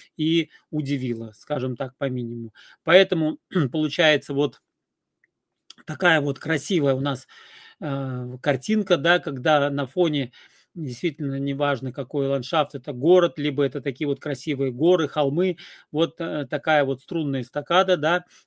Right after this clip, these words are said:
получается. И это запатентованная технология, то есть преднапряженные путевые структуры, то есть натянутые внутри вот этот рельс, внутри вот эта струна. И вот это именно позволяет,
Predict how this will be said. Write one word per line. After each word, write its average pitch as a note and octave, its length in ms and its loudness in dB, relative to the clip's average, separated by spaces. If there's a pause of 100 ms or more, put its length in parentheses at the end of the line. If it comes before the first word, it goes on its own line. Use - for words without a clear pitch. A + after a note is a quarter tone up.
получается. D#3+ 680 -2 (420)
И F3 300 2
это F#3 640 2
запатентованная D#3+ 1000 0
технология, D3 760 -4
то D3+ 120 -8
есть B2 220 -4
преднапряженные C#3+ 920 -2
путевые C#3+ 460 -4
структуры, F#3 480 0
то E3+ 120 -8
есть D3 200 -4
натянутые C#3+ 580 -2
внутри C3+ 360 -6
вот B2+ 120 -2
этот C3 260 -4
рельс, F3+ 360 0 (280)
внутри D3 280 -4
вот C3 120 -4
эта B2+ 160 -6
струна. E3 500 -2 (300)
И D3+ 80 -4
вот C#3 140 0
это D#3 180 0
именно D#3 460 -2
позволяет, D3 720 0